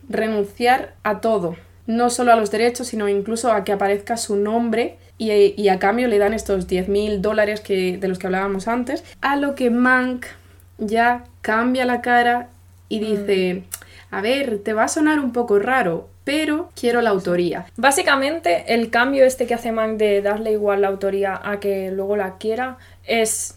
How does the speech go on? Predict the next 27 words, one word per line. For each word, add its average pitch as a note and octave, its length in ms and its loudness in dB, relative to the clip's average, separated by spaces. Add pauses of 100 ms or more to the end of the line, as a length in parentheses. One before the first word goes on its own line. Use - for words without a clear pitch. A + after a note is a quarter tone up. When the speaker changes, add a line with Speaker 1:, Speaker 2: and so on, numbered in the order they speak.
(140)
Speaker 2:
mm, A3 420 -2
consecuencia G#3 800 -2
de, F#3+ 420 -2
de F#3+ 220 -2
esas G3+ 240 -6
visitas, G#3 420 -2
de G3+ 80 -2
que G3 120 -4
todo G#3+ 240 2
el A3+ 80 0
mundo A3+ 240 -6
está A3 160 -6
intentando G#3+ 500 -4
parar G3 260 -4
ese G3 180 -8
guión G#3 360 -6
y G3+ 40 -12
que F#3+ 140 -8
no G3+ 100 -10
se G3+ 120 -12
haga G3 120 -6
la F#3 120 -8
película. F#3 440 -10
Entonces F#3+ 320 -12
es F#3+ 100 -12
como, F#3 280 -10
"No, G3 140 -10